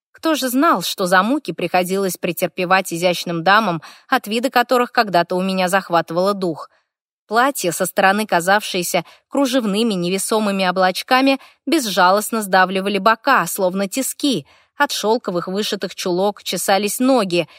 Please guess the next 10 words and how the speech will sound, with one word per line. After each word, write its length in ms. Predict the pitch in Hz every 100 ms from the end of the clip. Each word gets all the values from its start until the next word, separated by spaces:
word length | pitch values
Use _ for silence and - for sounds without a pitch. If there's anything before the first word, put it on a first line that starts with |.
| _ -
и 100 | 311
каждое 420 | - 214 202 180
утро 340 | 175 240 208 175
горничная 640 | 175 214 208 170 - 165
так 200 | 185 -
яростно 500 | 185 190 170 - 175
укладывала 520 | 170 175 175 165 165
мои 200 | 170 170
короткие 480 | - 175 175 - 175
волосы, 540 | 180 226 185 - 160